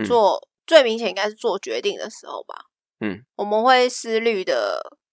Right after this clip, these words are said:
Speaker 1: 更远。
Speaker 2: 啊，我，因为我一直都思虑的蛮
Speaker 1: 啊，我说我啦。<laughs>
Speaker 2: 其实那个应该也都是经验的累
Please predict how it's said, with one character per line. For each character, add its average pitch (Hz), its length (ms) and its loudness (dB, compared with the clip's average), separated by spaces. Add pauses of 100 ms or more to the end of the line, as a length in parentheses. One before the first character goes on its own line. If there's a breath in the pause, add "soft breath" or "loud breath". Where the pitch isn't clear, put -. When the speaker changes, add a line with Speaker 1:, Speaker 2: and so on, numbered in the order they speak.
(100)
Speaker 1:
更 104 140 -2
远。 - 80 4
Speaker 2:
啊， - 20 0
我， - 80 -2
因 143 80 4
为 131 60 6
我 110 80 6
一 117 80 2
直 110 100 -6
都 107 140 2
思 107 180 -6
虑 104 140 -2
的 92 80 -6
蛮 - 120 -12 (960)
Speaker 1:
啊， 202 220 6
我 202 140 4
说 247 180 2
我 170 240 0
啦。 - 300 -10
<laughs> - 880 -6
Speaker 2:
其 - 100 2
实 202 60 8
那 208 120 6
个 190 60 4
应 185 80 2
该 175 120 6
也 123 40 2
都 127 80 0
是 135 120 -6
经 131 200 -6
验 131 140 2
的 101 80 -2
累 64 160 -14